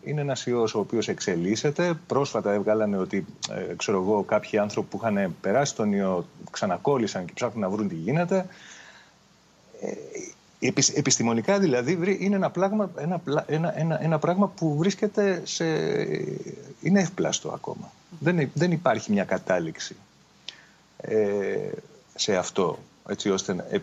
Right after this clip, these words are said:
να έχουμε επιστήμονες να με λένε με σιγουριά ότι αυτό το πράγμα είναι έτσι και ότι σε τόσο καιρό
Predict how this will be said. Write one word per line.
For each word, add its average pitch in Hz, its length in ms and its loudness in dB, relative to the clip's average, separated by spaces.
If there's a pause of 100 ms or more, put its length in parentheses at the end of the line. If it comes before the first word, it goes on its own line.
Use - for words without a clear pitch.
(160)
να 95 160 0
έχουμε 104 240 -2
επιστήμονες 98 340 -2
να 95 60 0
με 95 80 0
λένε 104 160 2
με 95 120 2
σιγουριά 98 520 2
ότι 95 220 0
αυτό 98 220 0
το 92 120 0
πράγμα 92 680 -2
είναι 101 320 0
έτσι 98 400 0
και 104 140 0
ότι 98 220 -2
σε 92 360 0
τόσο 113 300 0
καιρό 95 520 0